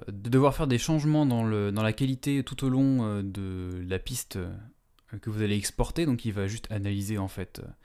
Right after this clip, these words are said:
là où il y a du silence, où il y a beaucoup de choses, et cetera, pour pouvoir adapter sa qualité. On va le laisser en constant. Et on va se mettre en deux cent cinquante-six kilobits seconde,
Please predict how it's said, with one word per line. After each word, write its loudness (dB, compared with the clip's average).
là 2
où 2
il 2
y 2
a 2
du -2
silence, -2
où -6
il -6
y -4
a -6
beaucoup -6
de -10
choses, -4
et -4
cetera, -6
pour -8
pouvoir -4
adapter 0
sa -6
qualité. -4
On 0
va 4
le 4
laisser -2
en 0
constant. -6
Et 4
on 6
va 4
se -2
mettre 0
en 2
deux 0
cent -4
cinquante-six -4
kilobits -6
seconde, -4